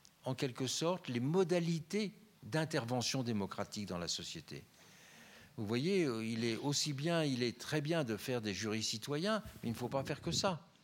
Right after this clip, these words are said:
À chaque fois, on a l'impression que l'on cherche la formule magique pour, euh, faire revivre la société. Je pense que s'il y a une formule magique, c'est de prendre conscience que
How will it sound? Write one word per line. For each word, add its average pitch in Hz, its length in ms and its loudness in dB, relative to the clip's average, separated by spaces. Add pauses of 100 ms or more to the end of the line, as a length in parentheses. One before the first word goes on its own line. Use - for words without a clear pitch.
(640)
À 127 80 2
chaque 165 200 0
fois, 202 220 0
on 190 80 2
a 143 80 4
l'impression 135 560 0
que 180 140 -4
l'on 123 160 0
cherche 170 440 -2
la 120 160 0
formule 147 440 0
magique 127 560 0 (500)
pour, 135 380 0
euh, 98 400 2 (420)
faire 113 220 0
revivre 151 380 0
la 117 80 0
société. 92 600 -6 (480)
Je - 140 -6
pense 160 260 -2
que 123 80 -4
s'il 165 220 -2
y 190 40 0
a 190 40 2
une 175 80 0
formule 143 360 0
magique, 127 560 -2 (380)
c'est - 300 0
de 131 80 0
prendre 170 280 -4
conscience 165 720 -2 (460)
que 143 100 -2